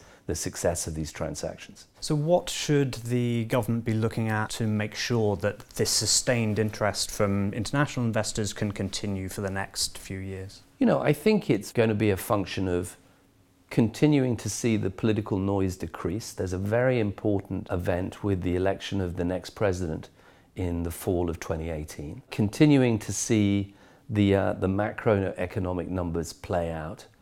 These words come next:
Speaker 1: and at some point starting to see the conclusion of these corruption investigations. And it feels as though the scope of these investigations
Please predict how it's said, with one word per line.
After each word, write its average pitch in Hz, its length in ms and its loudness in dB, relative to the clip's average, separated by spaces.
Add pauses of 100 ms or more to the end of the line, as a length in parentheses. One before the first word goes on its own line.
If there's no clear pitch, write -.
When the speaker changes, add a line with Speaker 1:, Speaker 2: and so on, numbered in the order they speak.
Speaker 1:
and 185 180 2
at 180 140 -2
some 233 300 4
point 98 360 2
starting 139 560 4
to 110 80 0
see 104 560 4 (220)
the 113 80 0
conclusion 104 880 2
of 92 240 -2
these 92 220 -2
corruption 90 480 -2
investigations. 78 960 -6 (320)
And 117 80 0
it 110 100 -2
feels 151 420 10
as 107 140 4
though 98 400 8 (160)
the 110 80 -2
scope - 640 4
of 95 100 -2
these 87 220 -4
investigations 85 960 -6